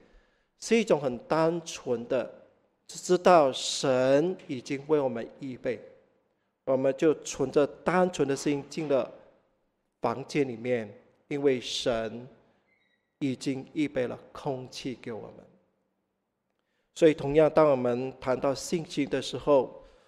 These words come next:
我们以这样单纯的信心来回应神的话语，神自然会赐福于我们。那另外一点呢，耶稣的话语是真实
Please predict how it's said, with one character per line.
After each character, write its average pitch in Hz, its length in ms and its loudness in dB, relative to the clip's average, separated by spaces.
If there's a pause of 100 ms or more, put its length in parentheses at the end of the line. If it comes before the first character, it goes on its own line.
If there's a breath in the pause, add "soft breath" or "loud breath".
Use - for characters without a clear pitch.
(300 soft breath)
我 131 120 4
们 131 360 2
以 123 200 -8 (100)
这 208 120 6
样 151 220 4
单 160 220 0
纯 131 220 -8
的 120 80 -10
信 143 400 -8
心 139 520 -4 (520)
来 123 260 -2
回 - 320 -4
应 127 420 2
神 - 440 -6
的 120 100 -6
话 117 440 -2
语， 104 60 -14 (1300)
神 123 540 0 (340)
自 160 160 -2
然 120 220 -2
会 123 340 -6
赐 - 280 -14
福 113 460 -16
于 143 100 -10
我 127 200 -8 (100)
们。 117 140 -20 (1600)
那 165 140 6
另 226 140 4
外 226 100 12
一 226 40 8
点 156 200 6
呢， 147 180 8
耶 151 200 4
稣 165 420 2
的 165 140 0
话 165 320 2
语 113 140 0
是 123 540 -4 (160)
真 143 240 0
实 - 320 -10